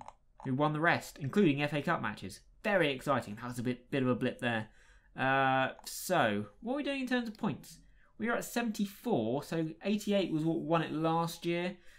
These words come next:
So fourteen points left to get the same number of points as the winner last year. Uh, when did Reading get promoted when they won the league with a hundred and six points? I think, uh, it was...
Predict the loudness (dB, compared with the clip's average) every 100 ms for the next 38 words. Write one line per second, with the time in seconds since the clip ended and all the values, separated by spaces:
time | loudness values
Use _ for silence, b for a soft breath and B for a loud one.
0 | b -2 -2 2 2 2 -2 0 0 0
1 | 0 0 0 -6 -4 -2 -2 -6 -4 2
2 | 2 2 0 0 0 -2 -2 -2 -2 -4
3 | -4 -4 -2 0 0 0 0 0 2 0
4 | 0 2 2 0 B B B 2 6 6
5 | 2 -2 2 2 2 0 -2 0 2 2
6 | 0 0 0 0 0 0 0 -2 -2 0
7 | 2 2 2 0 0 -6 -6 -2 -2 -4
8 | -12 -6 -4 -4 -6 b b b b b
9 | _ _ _ 0 6 8 10 10 8 4
10 | 0 4 6 6 4 4 0 -4